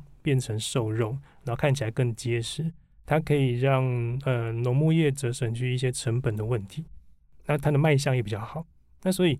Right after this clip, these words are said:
在这样考量之下，瘦肉精的使用其实在国外是普遍，但是它的剂量不能高，所以因此国际也定了一些标准。那可是在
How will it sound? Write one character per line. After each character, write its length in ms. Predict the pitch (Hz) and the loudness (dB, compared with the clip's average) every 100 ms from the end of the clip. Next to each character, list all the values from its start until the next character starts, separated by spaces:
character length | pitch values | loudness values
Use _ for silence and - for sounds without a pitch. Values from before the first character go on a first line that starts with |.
| - - | -4 -4
在 180 | 190 185 | 2 2
这 160 | 170 | 4
样 160 | 180 156 139 | 4 4 0
考 160 | 127 | -4
量 200 | 123 143 | 0 0
之 120 | 135 135 | 0 -2
下， 220 | 143 123 | -2 -4
瘦 240 | - 185 | 0 4
肉 160 | 185 170 | 4 4
精 240 | 139 160 | 2 2
的 100 | 151 | 2
使 340 | 139 - 110 117 | 0 -2 -4 0
用 200 | 139 131 | 0 0
其 160 | 127 | -2
实 60 | 123 | 0
在 120 | 135 | 0
国 220 | 139 117 | 0 0
外 180 | 123 123 | 0 0
是 400 | 117 - 127 117 - - _ _ | -2 0 2 0 -4 -16 _ _
普 300 | - 123 101 | -6 -6 -6
遍， 300 | 104 139 120 | -4 -2 -2
但 180 | 131 190 | 2 2
是 120 | 180 | 2
它 100 | 175 | 2
的 80 | 175 | 2
剂 200 | 151 185 | 2 2
量 220 | 160 151 135 | 2 2 2
不 100 | 139 | 0
能 180 | 110 110 | 0 -4
高， 240 | 117 113 | -4 -4
所 120 | 117 | 0
以 60 | 139 | 0
因 80 | 151 | 2
此 140 | 127 | -2
国 180 | - 120 | -4 -4
际 180 | 123 139 | 0 0
也 80 | 113 | 0
定 200 | - 131 | 0 -2
了 80 | 110 | -2
一 80 | 113 | -4
些 160 | 123 117 | -4 -2
标 260 | 123 120 | -2 -2
准。 180 | - 156 165 - - _ - | -2 -4 -6 -16 -20 _ 0
那 100 | 214 | 2
可 120 | 135 | 4
是 200 | 190 190 - - - | 4 2 0 -20 -2
在 320 | 196 180 | 2 4